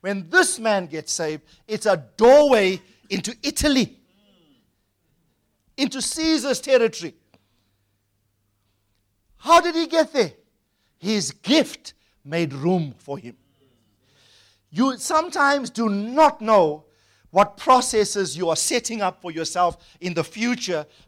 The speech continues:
by your consistent, faithful giving. I didn't plan to share this. I need to go back to the seed thing here.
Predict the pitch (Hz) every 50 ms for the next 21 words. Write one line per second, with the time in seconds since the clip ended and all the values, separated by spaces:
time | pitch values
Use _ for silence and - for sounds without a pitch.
0 | _ - 185 180 165 170 170 - - 175 165 - - - - 208 202 - - -
1 | - 196 185 170 - - - - 170 160 156 139 - 151 143 - - 127 113 107
2 | 110 _ _ _ _ _ _ _ _ _ _ _ _ _ _ _ _ _ _ _
3 | _ _ _ _ _ - 175 220 294 - - 240 214 220 - 170 165 - - 185
4 | 190 196 165 160 147 - 156 156 151 143 143 156 156 208 180 180 180 170 143 175
5 | 170 - - 143 139 - - 180 165 156 _ 147 123 113 107 113